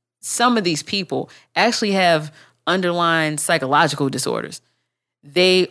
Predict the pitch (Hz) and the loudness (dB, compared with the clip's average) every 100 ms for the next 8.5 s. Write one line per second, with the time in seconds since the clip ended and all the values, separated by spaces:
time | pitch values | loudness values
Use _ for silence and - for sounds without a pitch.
0 | - 156 151 143 135 165 160 185 - - | 2 4 4 2 -2 2 4 4 -2 -8
1 | _ _ _ - 156 156 147 151 151 151 | _ _ _ -6 0 2 0 -2 -4 -2
2 | 147 143 156 160 156 151 147 147 139 151 | 0 0 0 4 4 2 0 0 2 4
3 | 165 170 180 185 185 190 156 160 160 156 | 4 2 -2 -2 0 2 2 -2 -2 -2
4 | 165 156 185 175 180 143 160 151 156 151 | -2 0 -2 -2 -2 -2 -4 -4 -6 -6
5 | 160 147 147 143 143 143 131 127 156 175 | -8 -10 -8 -8 -6 -6 -8 -8 -4 -4
6 | 180 202 220 214 - - _ 165 160 190 | 0 0 0 -4 -16 -20 _ -2 2 2
7 | - 180 190 185 165 - 190 165 170 180 | 2 0 0 -2 -2 2 2 2 0 0
8 | 170 170 135 120 | 0 -2 -2 -4